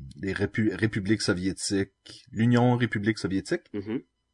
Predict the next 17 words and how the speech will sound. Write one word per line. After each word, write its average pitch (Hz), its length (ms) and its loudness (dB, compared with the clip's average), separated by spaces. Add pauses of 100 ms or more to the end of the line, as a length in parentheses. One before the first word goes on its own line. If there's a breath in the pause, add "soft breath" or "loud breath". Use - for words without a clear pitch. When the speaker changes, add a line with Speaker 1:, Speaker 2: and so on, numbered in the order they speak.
(300)
Speaker 2:
Des, 117 300 4
Speaker 1:
Et 123 220 6
Speaker 2:
quoi, 127 120 10
des 107 180 -2
années 113 260 0
cinquante ? 254 460 -6
On 131 120 -2
est 117 80 0
quoi ? - 200 -4
On 147 220 4
est - 40 8
Speaker 1:
Euh, 175 140 8
Speaker 2:
même, 165 80 8
même 147 160 4
Speaker 1:
bah, 156 60 10
Speaker 2:
avant 131 180 4
ça, 131 260 -2